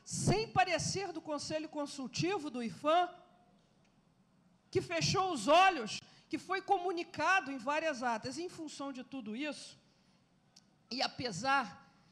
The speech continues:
da sociedade civil, através da fanrio, ter oficiado ao Ministério Público, o Ministério Público Federal ter feito audiência pública,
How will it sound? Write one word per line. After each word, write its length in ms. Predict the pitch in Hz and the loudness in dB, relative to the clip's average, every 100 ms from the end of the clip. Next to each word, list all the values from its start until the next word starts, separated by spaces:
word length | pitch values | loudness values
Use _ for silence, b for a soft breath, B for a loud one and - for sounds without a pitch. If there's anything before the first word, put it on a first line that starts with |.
| b | b
da 120 | 226 | -6
sociedade 560 | 226 233 247 220 240 - | -4 -6 -4 -2 -2 -4
civil, 480 | 247 208 214 214 185 | -8 -6 -4 -4 -4
através 420 | 185 175 233 254 | -6 -4 -4 -2
da 100 | 240 | -4
fanrio, 440 | 254 240 240 202 | -4 -6 -6 -8
ter 160 | - 262 | -6 -6
oficiado 560 | 254 - - 254 285 | -6 -6 -2 2 2
ao 60 | 302 | 0
Ministério 560 | 285 269 254 - 254 254 | -4 -8 -8 -4 -4 -4
Público, 560 | - 247 226 254 226 B B B | -2 -2 -2 -8 -10 B B B
o 60 | 233 | -8
Ministério 420 | 247 - 285 285 | -6 0 0 0
Público 380 | 294 262 - 277 | -2 -4 -4 -10
Federal 640 | - 262 247 220 247 254 B B | -4 -2 0 2 2 0 B B
ter 100 | 240 | -4
feito 320 | 233 262 285 269 | -4 -4 -4 -6
audiência 560 | 247 247 254 269 247 | -6 -6 -6 -4 -6
pública, 580 | 220 240 262 247 254 | -6 -4 -4 -4 -6